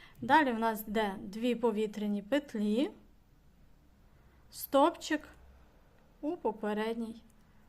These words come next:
цей же стовпчик. Ось так має вийти у вас такий типу рогаточка.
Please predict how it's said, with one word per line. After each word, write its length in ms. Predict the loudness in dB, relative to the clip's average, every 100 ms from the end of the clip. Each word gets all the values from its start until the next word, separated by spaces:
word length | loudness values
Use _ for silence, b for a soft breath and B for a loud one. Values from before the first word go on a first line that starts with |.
| b -20 -20 -20 -20 -20 _ -20 -20 -20 -4
цей 220 | 2 2
же 120 | 0
стовпчик. 460 | -4 -8 -10 -12 -10
Ось 140 | -10 -8
так 240 | -10 -10
має 200 | -8 -8
вийти 300 | -8 -10 -10
у 40 | -10
вас 160 | -12
такий 460 | -14 -12 -10 -10 -12 -20 -20 -20 -18
типу 320 | -12 -10 -8 -6
рогаточка. 760 | -6 -8 -10 -16 -20 -16 -14